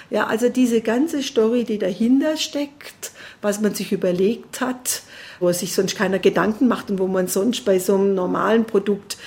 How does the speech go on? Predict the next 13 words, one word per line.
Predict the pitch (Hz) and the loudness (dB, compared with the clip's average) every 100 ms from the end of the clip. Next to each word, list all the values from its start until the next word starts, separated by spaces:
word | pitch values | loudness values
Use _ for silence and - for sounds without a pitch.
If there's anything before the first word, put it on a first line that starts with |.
| - - | -20 -2
nie | 220 240 294 | 6 8 10
mitbekommt, | 277 269 - 208 - - - - - - - - | 6 4 4 4 2 -8 -8 -10 -14 -18 -20 -10
das | 185 175 | -8 -6
ist | - - | -6 -6
das | 220 | -6
Besondere. | - - 262 302 370 214 - - - - - | -4 -4 -2 -2 -2 -2 -4 -8 -10 -8 -6
Man | 180 180 | -4 -6
kann | 175 175 180 | -8 -6 -6
partizipieren | 180 185 220 - - - - - - - - - - - - | -6 -6 -6 -4 -6 -2 4 4 4 -2 -10 -18 -18 -20 -10
von | - | -4
dem | 196 190 | -2 -2
Kunsthandwerker, | - 214 202 - 170 170 - - - - | 2 2 2 -2 -4 -2 -4 -4 -4 -6
von | - 214 180 180 | -6 -6 -4 -4